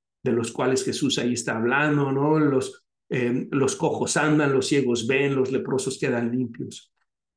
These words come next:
Pero tenemos que pensar en, en una transformación no solamente física, sino en una transformación psicológica, en una transformación espiritual. Y ahí hay una gran responsabilidad para los que nos decimos cristianos.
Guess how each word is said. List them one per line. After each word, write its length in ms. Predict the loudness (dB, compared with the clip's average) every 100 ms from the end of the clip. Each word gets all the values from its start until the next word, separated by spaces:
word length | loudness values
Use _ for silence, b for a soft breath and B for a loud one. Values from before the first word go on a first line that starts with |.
| 0
Pero 640 | 4 6 6 4 -2 -12 _
tenemos 340 | -2 0 0
que 100 | -2
pensar 460 | 0 0 0 0 2
en, 300 | 4 2 0
en 120 | 0
una 200 | 2 2
transformación 1080 | 0 -2 -4 -4 -6 -4 -2 2 2 0 -4 -20 _ -4
no 100 | 0
solamente 560 | 2 2 2 0 -4
física, 560 | -6 -4 -4 -6 -8 -8
sino 220 | -6 -2
en 60 | 0
una 140 | 0
transformación 800 | -2 -6 -8 -8 -8 -6 -4 -4
psicológica, 840 | -4 -8 -8 -6 -6 -6 -10 -8
en 60 | -6
una 160 | -4 -4
transformación 680 | -6 -8 -10 -12 -12 -10
espiritual. 640 | -10 -10 -14 -12 -12 -12 -16 _ _ _ _ -6
Y 60 |
ahí 100 | 0
hay 80 | 4
una 180 | 4 4
gran 300 | 2 0 0
responsabilidad 880 | -2 -4 -4 -2 -2 0 0 -2 -4
para 160 | -6
los 160 | -6 -8
que 100 | -8
nos 160 | -8
decimos 400 | -8 -6 -6 -6
cristianos. 840 | -8 -10 -8 -8 -6 -8 -12 -18 _